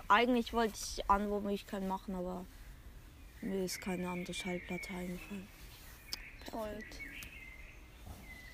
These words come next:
Speaker 1: Ja, sorry, wenn du es nicht
Speaker 2: Ich studier
Speaker 1: weißt.
Speaker 2: doch nicht Schallplatten.
Speaker 1: Ja. Äh, warte.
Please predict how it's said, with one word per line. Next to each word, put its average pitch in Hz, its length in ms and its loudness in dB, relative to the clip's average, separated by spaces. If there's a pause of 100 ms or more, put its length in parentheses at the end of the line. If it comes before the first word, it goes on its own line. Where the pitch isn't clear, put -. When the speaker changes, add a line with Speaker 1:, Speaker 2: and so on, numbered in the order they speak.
(480)
Speaker 1:
Ja, 208 100 8
sorry, 226 600 4
wenn 202 160 6
du 190 60 4
es 185 160 2
nicht 202 180 4
Speaker 2:
Ich 190 40 4
studier 233 280 8
Speaker 1:
weißt. 262 120 6
Speaker 2:
doch - 40 -8
nicht 262 240 0
Schallplatten. 277 840 2 (320)
Speaker 1:
Ja. - 140 4 (500)
Äh, 220 200 12
warte. 254 680 12